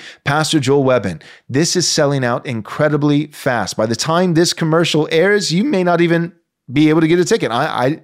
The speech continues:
I really don't know. So don't waste another moment. Go to right response conference dot com, right response conference dot com to join us for the Theonomy and Postmillennialism Conference next year. Now, this is where you come in.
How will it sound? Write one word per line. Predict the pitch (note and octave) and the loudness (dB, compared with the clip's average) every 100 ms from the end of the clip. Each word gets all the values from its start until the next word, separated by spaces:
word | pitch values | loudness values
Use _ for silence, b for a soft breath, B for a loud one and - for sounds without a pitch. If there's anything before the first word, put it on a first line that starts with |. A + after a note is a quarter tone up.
| - | -2
I | |
really | C3 C#3+ F#3+ D3 | 0 2 2 2
don't | C#3+ D#3 | 2 2
know. | E3 G2+ B B B | 0 -2 B B B
So | E3+ C3+ | -2 0
don't | D#3+ F#3 | 0 2
waste | F#3+ F3+ | 0 0
another | C#3+ C#3 F#3+ | 0 2 2
moment. | G#3 C3 F3 C#3 | 2 0 0 0
Go | C3 | 0
to | A#2 A2 - | 0 0 -2
right | G#2+ D3+ F3 | 0 0 0
response | G3 - F3+ F3 | -2 0 0 0
conference | - E3 D#3+ E3+ D3+ - | -2 -2 0 -2 -4 -6
dot | G#2+ C#3 G#3+ - | -2 -2 -2 -4
com, | D3 C#3 C3+ B B B | -2 0 -2 B B B
right | A2 D#3+ F3 | -4 -2 -2
response | E3 E3 D3+ D3+ | -2 0 -2 -2
conference | - B2+ A#2+ B2+ A#2+ - | -4 -4 -2 -2 -4 -8
dot | A#2 - F3+ F3+ | -6 -2 0 -2
com | - A2 G#2+ | -4 -2 -2
to | A2 | -2
join | A2 F3+ A3 C3 | 0 2 2 2
us | F#2+ G#2 - B B | 0 -2 -6 B B
for | C3+ | -4
the | A2 | -2
Theonomy | - A2+ C3+ D#3+ F3 F3+ C3+ | 0 0 0 2 0 0 -2
and | G#2 | -6
Postmillennialism | - E3 E3 B2 G#2+ C3 F3 F3 F3 D3 F3 | -2 -2 -2 -4 -2 0 0 2 2 0 -4
Conference | - B2+ A2 - A2+ A#2+ - B - | -2 -2 -2 -2 -4 -4 -8 B -6
next | A#2 A#2+ - B2 | -4 -4 -4 0
year. | A2 E2 E2+ | 0 -2 -4
Now, | A#2 A#2 D#2 _ _ _ _ _ | -2 -2 -6 _ _ _ _ _
this | C3+ C#3+ | -4 -2
is | E3 | -2
where | C#3+ | 0
you | C#3 C#3+ | 0 0
come | C3 | -2
in. | F2 | -10